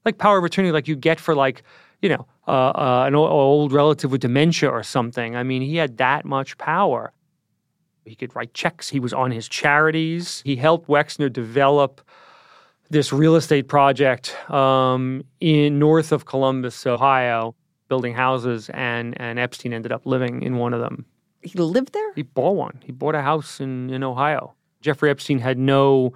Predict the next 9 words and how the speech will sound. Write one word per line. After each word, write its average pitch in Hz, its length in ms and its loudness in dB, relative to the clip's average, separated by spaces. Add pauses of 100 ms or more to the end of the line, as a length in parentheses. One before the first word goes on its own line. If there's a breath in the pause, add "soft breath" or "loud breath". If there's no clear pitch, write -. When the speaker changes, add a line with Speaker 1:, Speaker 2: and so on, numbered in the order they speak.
(260 soft breath)
Speaker 1:
connection 139 540 0
to 127 160 0
Ohio, 120 680 2 (300 soft breath)
uh, 127 240 -2
and 135 160 0
yet 135 180 4
he 123 140 -6
was, 123 240 -4
like, 123 180 -2